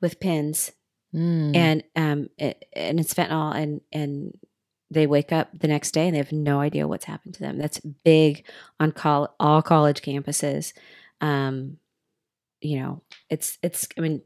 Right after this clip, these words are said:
Speaker 1: you can be walking down campus. So, you know, if that,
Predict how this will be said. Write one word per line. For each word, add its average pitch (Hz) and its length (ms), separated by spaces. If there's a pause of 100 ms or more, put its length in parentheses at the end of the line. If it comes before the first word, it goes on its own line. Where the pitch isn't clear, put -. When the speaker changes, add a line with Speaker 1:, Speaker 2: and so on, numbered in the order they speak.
(160)
Speaker 1:
you 165 100
can 175 80
be 170 60
walking 160 240
down 170 120
campus. - 360
So, 175 320 (560)
you 196 140
know, 190 100 (180)
if 190 200
that, 202 220